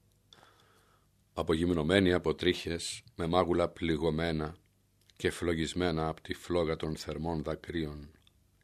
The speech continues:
Έβλεπες πρόσωπα χλωμά και καταμαραμένα,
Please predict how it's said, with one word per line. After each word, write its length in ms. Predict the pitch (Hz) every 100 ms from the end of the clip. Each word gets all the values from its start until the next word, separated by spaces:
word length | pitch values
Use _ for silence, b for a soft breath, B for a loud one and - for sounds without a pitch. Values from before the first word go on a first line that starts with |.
| _ _ _ b b b b b b b b b b b b b b _ _ _ _ _ _
Έβλεπες 500 | 92 85 80 85 -
πρόσωπα 520 | - 90 90 82 80
χλωμά 600 | 76 - 76 73 87 92
και 140 | 87 78
καταμαραμένα, 960 | 80 80 76 76 76 76 82 73 73